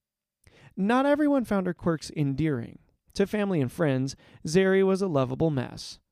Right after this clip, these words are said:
To others, she was simply a mess. During occasional outbursts where her stray currents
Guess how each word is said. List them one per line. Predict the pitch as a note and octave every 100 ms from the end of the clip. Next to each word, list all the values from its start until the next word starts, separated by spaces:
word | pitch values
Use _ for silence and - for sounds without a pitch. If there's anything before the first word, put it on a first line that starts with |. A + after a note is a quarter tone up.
| _ -
To | C#3+
others, | D3+ F#3 G#3 G#3+ - - _ _ _
she | - E3+
was | D#3+ D3+
simply | F#3 F#3+ G3 F#3+ F#3+ F3+ - _ _ _ _ _ _
a | C#3+
mess. | C#3+ C#3+ B2 - - - - - - _ C4 C#3+
During | F3 F3+
occasional | E3+ - G3 E3+ D3
outbursts | D3 D3+ D#3 D3 C3+ C#3 D3 - -
where | D3+ C3+ C3 C3 B2+ A#2+
her | C3 B2+ C3
stray | - - D3+ C#3
currents | - - D3+ C#3 C#3+